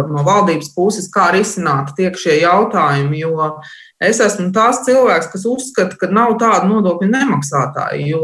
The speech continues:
arī šie radošie cilvēki iet da-, ā, iet veikalā, pērk mājas pienu, tādā veidā nomaksājot pievienotās vērtības nodokli, pērk degvielu, maksājot akcijas nodokli, un tas viss rezultējas gala beigās budžeta ieņēmumos.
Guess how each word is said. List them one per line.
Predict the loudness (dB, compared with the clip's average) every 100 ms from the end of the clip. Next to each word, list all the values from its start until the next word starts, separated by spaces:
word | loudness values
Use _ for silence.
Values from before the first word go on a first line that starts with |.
| 0
arī | 2 0
šie | 0 2 2 4 4
radošie | 2 2 0 0 -2
cilvēki | 2 2 4 2 0 -2 -2 0
iet | 0 0
da-, | 0 2
ā, | 2 2 2
iet | 0 0
veikalā, | 0 0 0 -2
pērk | 0 0 0 2
mājas | 2 0 -4 -4
pienu, | 0 2 2 0
tādā | 0 0 2
veidā | 2 0
nomaksājot | 0 0 0 -4 -4 -2 -2
pievienotās | 0 0 -4 -6 -6 -2
vērtības | 0 0 0 -6 -6 -10
nodokli, | -4 -4 -4 -4
pērk | 0 0 0
degvielu, | -2 0 2 2 0
maksājot | -2 0 0 2 2 0
akcijas | -2 -2 0 0 0
nodokli, | 0 0 -2 -4 -8
un |
tas | -8 -2
viss | 0 0 2
rezultējas | 2 2 0 2 2 0
gala | 0 0
beigās | 0 0 0 -2
budžeta | -2 -2 -2 0
ieņēmumos. | 2 2 2 0 -4 -8